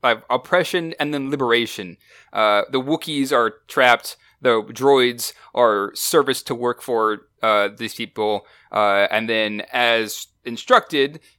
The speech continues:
uh, L three creates a distraction and pulls off, off the, off the, uh, restraining bolts from all these droids, and they're kinda set free, and then they're, you know, they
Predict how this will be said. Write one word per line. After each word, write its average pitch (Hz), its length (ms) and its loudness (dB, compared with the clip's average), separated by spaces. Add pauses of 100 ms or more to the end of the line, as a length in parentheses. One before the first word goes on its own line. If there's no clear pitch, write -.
(120)
uh, 120 180 4
L 135 140 4
three 117 400 -6
creates - 360 -4
a 110 60 -6
distraction 107 600 0
and 110 220 -6
pulls 139 260 -2
off, 113 360 0 (180)
off - 220 -2
the, 113 160 -8 (140)
off 113 220 -2
the, 101 280 -6
uh, 95 220 -4
restraining 113 460 -4
bolts 104 260 -4
from 107 180 -6
all 101 100 -6
these 95 180 -18
droids, 104 400 -4
and 104 180 -10
they're 98 160 -4
kinda 107 220 -6
set - 200 -2
free, 151 360 -2
and 104 260 -6
then 107 220 -4
they're, 107 300 -2
you 123 100 -8
know, 107 160 -2
they 110 280 -4